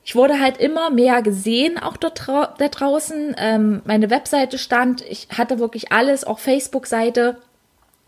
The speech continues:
Und dann kamen immer mehr Fragen von, von anderen Fotografen.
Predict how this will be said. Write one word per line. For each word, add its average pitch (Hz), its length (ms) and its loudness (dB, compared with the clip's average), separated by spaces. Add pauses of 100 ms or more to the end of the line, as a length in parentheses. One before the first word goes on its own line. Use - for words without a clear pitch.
(100)
Und 214 360 2
dann 190 100 -6
kamen 185 220 -6
immer 185 200 -2
mehr 302 160 -4
Fragen 269 500 0 (520)
von, 240 240 -2 (240)
von - 220 0
anderen 403 260 2
Fotografen. 220 760 0